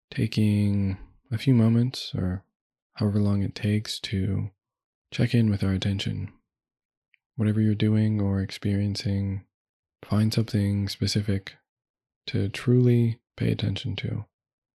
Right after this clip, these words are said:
as wholeheartedly as you can.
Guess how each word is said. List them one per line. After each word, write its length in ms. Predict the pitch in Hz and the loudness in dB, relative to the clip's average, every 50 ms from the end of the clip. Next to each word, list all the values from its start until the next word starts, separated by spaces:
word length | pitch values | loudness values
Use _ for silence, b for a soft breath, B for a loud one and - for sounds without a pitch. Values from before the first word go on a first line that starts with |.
| _ _ _ - _ _ - | _ _ _ -20 _ _ -4
as 680 | - 104 101 101 101 101 98 98 98 98 - - - - - | 0 0 2 2 2 2 2 2 0 0 -2 -4 -8 -6 -2
wholeheartedly 680 | - 123 113 98 110 113 110 107 107 101 104 104 101 | 0 0 0 2 2 0 2 2 0 0 0 0 0
as 200 | 101 98 98 - | 0 0 -2 -4
you 60 | 135 | -6
can. 440 | 135 - - 95 95 98 107 113 120 | -8 -6 -4 -2 -2 -2 -2 -4 -6